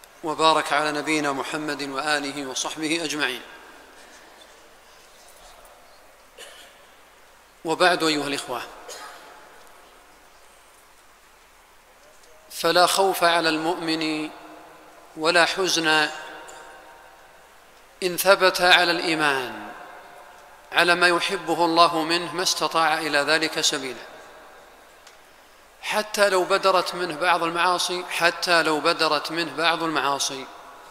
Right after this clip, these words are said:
لكنه يعود ويتوب، يتطهر، يرجع. فما دام على جادة الإيمان،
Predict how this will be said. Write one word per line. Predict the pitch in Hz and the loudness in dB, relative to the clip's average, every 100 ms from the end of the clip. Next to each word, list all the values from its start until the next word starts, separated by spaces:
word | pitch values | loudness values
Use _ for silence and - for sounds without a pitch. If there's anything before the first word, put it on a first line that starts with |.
| - - - | -20 -20 -6
لكنه | 151 143 160 151 151 | -4 -2 -2 0 2
يعود | 147 160 160 147 | 2 2 -2 -2
ويتوب، | 156 156 - 175 143 143 156 | -2 -2 -4 -6 -6 -10 -6
يتطهر، | 175 160 156 175 165 139 143 - - - - - - - | -4 -2 0 4 2 2 -6 -8 -14 -16 -16 -18 -18 -4
يرجع. | 175 175 147 147 - - - - - - - - - - - - - - - | 2 2 2 -2 -2 -12 -16 -18 -18 -20 -20 -20 -20 -20 -20 -20 -20 -20 -18
فما | - 170 175 | 0 6 6
دام | 175 202 | 8 8
على | 196 202 196 | 8 8 6
جادة | 185 208 202 190 190 | 6 4 4 0 0
الإيمان، | 220 202 190 147 | 0 4 4 4